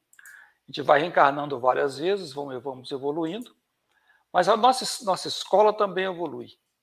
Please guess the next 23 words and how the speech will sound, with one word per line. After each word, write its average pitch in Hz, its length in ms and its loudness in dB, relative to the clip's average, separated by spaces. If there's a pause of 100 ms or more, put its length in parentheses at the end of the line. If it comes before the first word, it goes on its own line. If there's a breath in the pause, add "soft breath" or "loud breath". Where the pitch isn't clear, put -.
(720)
Então, 214 280 0
no, 190 400 -10 (120)
a 165 120 -6
Terra, 156 260 4
por 156 160 -4
exemplo, 143 360 -2
era 156 80 -2
um 156 40 -8
planeta 135 460 -2
primitivo, 170 600 -6 (440)
teve 160 160 -2
uma 160 80 0
transição 147 520 -6
planetária, 170 600 -2
passou 190 340 -2
a - 20 -8
ser 202 120 -4
um 175 200 -6
mundo 208 220 -10
de 208 80 -16
provas 180 680 0
e 202 160 -6
expiação. 175 760 -2